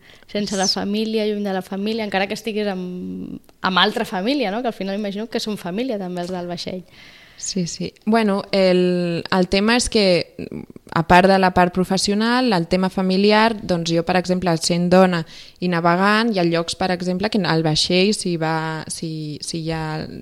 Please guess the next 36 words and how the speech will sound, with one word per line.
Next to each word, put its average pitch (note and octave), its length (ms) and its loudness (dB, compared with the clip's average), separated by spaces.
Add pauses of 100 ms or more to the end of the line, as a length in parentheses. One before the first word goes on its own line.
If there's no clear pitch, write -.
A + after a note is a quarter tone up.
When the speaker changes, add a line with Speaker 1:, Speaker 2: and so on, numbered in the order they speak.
(120)
Speaker 2:
zika G3+ 540 -2
o E3 100 0
altres E3+ 240 -2
malalties, F3+ 800 -4
doncs D#3+ 200 -6
hi D#3+ 60 -2
ha D#3 80 -4
molt F3 240 -4
de F3 140 -2
risc G3 340 -2 (320)
i E3+ 80 -6
tu, D#3+ 100 -2
per D#3+ 140 -4
exemple, E3 320 -4
no F3 140 -4
pots E3+ 200 -4
navegar D3 680 -6
embarassada. D#3 720 -4 (400)
I E3+ 240 -4
això, F3+ 420 2
doncs, F#3+ 400 -2 (120)
mm, D#3 580 -10
crec F3+ 260 -2
que F#3 180 -4 (880)
encara A3+ 500 2
no A#3 120 0
tenim A3+ 440 0 (380)
unes G#3+ 280 -2
polítiques A3 640 -2
que F#3+ 140 -2
promoguin, G3+ 760 0
no?, G#3+ 280 0
el F#3 80 -4
fet F3+ 260 -8
de F#3+ 140 -4
dir... F3 180 -8